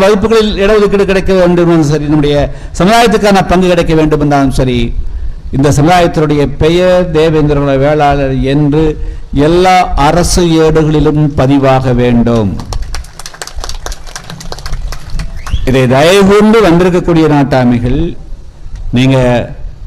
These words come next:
சில பேரு வேற வேற கட்சியில் இருப்பீங்க, அது சரி, தற்காலிகமா இருக்கிறீங்க, இருந்துட்டு போங்க. அதில் ஆனா அந்த சமுதாயத்துக்காக இந்த காரியத்தை செய்யுங்கள் தான். எல்லா நாட்டாமைகளும்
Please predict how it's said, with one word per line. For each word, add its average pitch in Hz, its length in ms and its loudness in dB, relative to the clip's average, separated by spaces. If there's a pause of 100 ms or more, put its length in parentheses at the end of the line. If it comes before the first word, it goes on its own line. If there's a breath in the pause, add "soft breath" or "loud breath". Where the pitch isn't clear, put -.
சில 143 220 2
பேரு 175 240 4 (600)
வேற 156 140 2 (100)
வேற 160 100 2 (120)
கட்சியில் 165 280 2
இருப்பீங்க, 131 300 0 (2000)
அது 143 160 2 (1120)
சரி, 175 160 2 (100)
தற்காலிகமா 180 520 2
இருக்கிறீங்க, 170 340 2
இருந்துட்டு 156 280 0
போங்க. 127 200 2
அதில் 120 180 -2 (520 loud breath)
ஆனா 202 180 2
அந்த 226 100 4 (120)
சமுதாயத்துக்காக 262 800 4
இந்த 240 100 4 (140)
காரியத்தை 208 400 2
செய்யுங்கள் 143 500 0
தான். - 160 -6 (1900)
எல்லா 160 160 4 (220)
நாட்டாமைகளும் 196 600 4